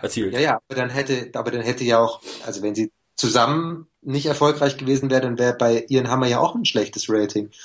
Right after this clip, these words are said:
Speaker 2: Und bei ihm ist es ja nicht so schlecht. Er hat ja ein positives Rating, obwohl Göttingen mit neun Punkten
Speaker 1: Also dann,
Speaker 2: verloren hat.
Speaker 1: dann,
Speaker 2: Das fand
Speaker 1: da
Speaker 2: ich
Speaker 1: müsste
Speaker 2: krass.
Speaker 1: man jetzt sehen
Speaker 2: Ich hab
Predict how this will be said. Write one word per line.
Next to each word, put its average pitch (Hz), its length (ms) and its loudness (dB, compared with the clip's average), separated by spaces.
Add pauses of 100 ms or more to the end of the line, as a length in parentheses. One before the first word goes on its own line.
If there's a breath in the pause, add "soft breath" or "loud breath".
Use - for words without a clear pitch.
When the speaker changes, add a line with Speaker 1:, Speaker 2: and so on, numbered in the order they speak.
(140 loud breath)
Speaker 2:
Und 113 140 0
bei 110 140 6
ihm 120 100 2
ist - 100 0
es 269 120 2
ja 110 100 6
nicht 101 140 0
so 110 80 0
schlecht. 104 300 -2
Er 110 100 2
hat 117 120 2
ja 120 60 6
ein 110 200 2
positives 135 540 2
Rating, 123 300 4
obwohl 120 480 2 (400 soft breath)
Göttingen 120 340 2
mit 113 120 0
neun 107 240 2
Punkten 120 180 -2
Speaker 1:
Also 110 120 -2
dann, 123 120 6
Speaker 2:
verloren 131 160 4
hat. 120 60 8
Speaker 1:
dann, 113 80 2
Speaker 2:
Das - 180 6
fand 160 140 0
Speaker 1:
da 113 80 4
Speaker 2:
ich 123 60 4
Speaker 1:
müsste 131 160 2
Speaker 2:
krass. 143 100 4
Speaker 1:
man 123 100 4
jetzt 123 160 0
sehen 123 120 4
Speaker 2:
Ich 131 120 2
hab 196 140 2